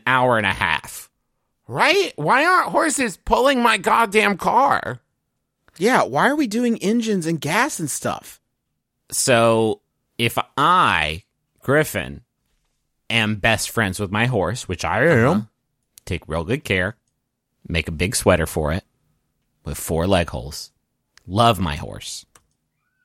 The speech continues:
Speaker 1: If me and my horse try to pull a trailer, how much weight can we do? 'Cause I think the horse gets the bre-, the, the best friend buff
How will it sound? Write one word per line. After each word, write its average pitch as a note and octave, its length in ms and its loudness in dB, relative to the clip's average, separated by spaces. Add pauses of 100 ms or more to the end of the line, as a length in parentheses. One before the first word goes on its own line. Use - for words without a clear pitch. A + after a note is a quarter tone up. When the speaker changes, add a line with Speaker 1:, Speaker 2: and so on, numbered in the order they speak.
(360)
Speaker 1:
If - 160 -2
me C#3 380 0
and A#2 120 0
my G2 180 -2
horse G#2+ 800 -4 (180)
try A2+ 180 2
to F2+ 80 -4
pull F2+ 220 -4
a D2+ 40 -6
trailer, C#2 500 -4
how G#2 120 2
much E2+ 260 0
weight C2 180 -2
can - 100 -6
we A#1 100 -6
do? G1+ 320 -6 (280)
'Cause B2+ 180 0
I A2+ 80 4
think F#3 260 0
the A3 100 4
horse G3 300 2
gets - 260 0
the D#3 120 2
bre-, C#3 340 0
the, B2+ 320 0
the B2 120 4
best B2+ 340 0
friend C#3 480 2
buff G#2 500 0